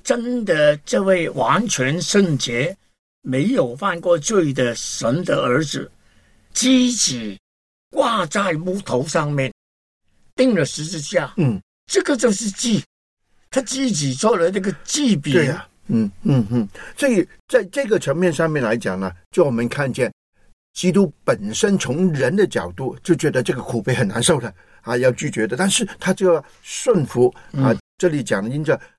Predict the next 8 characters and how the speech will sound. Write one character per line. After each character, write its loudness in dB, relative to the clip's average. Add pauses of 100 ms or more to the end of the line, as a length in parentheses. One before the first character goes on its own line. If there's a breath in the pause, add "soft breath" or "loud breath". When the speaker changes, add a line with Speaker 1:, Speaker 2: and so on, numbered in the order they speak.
(140)
Speaker 2:
这 2
个 0
苦 -4
难 4
就 2 (340)
顺 2
服 -4
神 0